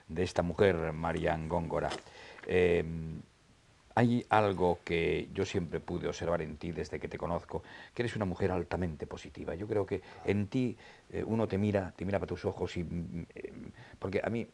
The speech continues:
no me gusta estar con gente que sea negativa, que diga todo que no, que esté pesimista. Tú eres una mujer, eh, mm,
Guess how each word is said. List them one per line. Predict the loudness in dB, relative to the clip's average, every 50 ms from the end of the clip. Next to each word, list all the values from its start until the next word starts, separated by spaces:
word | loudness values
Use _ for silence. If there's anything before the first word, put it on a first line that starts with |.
| -10 -4
no | -2 0
me | 0 0
gusta | 0 -2 -4 -6
estar | -4 -4 -4
con | -4 -6 -8 -8 -8
gente | -8 -8 -8 -8 -8 -8 -8 -8 -6
que | -6 -6
sea | -6 -6 -6
negativa, | -6 -6 -8 -8 -8 -10 -10 -10 -12 -8
que | -6 -8 -8 -8 -6
diga | -8 -4 -2 -2 -4
todo | 0 0 0 0 0 -4
que | -6 -10 -6
no, | -2 2 2 2 2
que | 0 -6 -8
esté | -6 -6 -6
pesimista. | -6 -6 -8 -8 -6 -4 -4 -4 -2 -2 -2 -4 -4 -8 -14 -18 -18 -8
Tú | -2 -2
eres | 0 0
una | 2 0
mujer, | 0 2 4 4 4 4 4 -2 -12 -18 -18 -18 -18 -20 -20 -14 -4 0
eh, | 0 0 0 -2 -6
mm, | -6 -4 -4 -4 -4